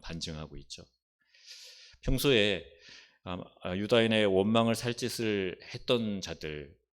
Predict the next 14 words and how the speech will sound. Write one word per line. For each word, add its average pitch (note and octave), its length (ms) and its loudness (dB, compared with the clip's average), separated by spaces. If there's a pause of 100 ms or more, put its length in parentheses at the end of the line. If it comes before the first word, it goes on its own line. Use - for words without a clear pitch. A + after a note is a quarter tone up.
(500)
예, D#2 260 -14 (560)
자신이 A#2+ 340 -2
그런 A#2+ 360 -2
짓을 G#2+ 340 -8
했다라고 C3+ 680 -2
한다면 G2+ 720 -2
유다인들 G#2 440 -2
앞에 F#2+ 220 4
나와서 E2+ 640 -2
무릎을 F#2 440 -8
꿇고 F2+ 580 -8 (480)
용서를 G#2+ 680 0 (260)
빌었-, - 600 -4
빌어야, E2+ 600 0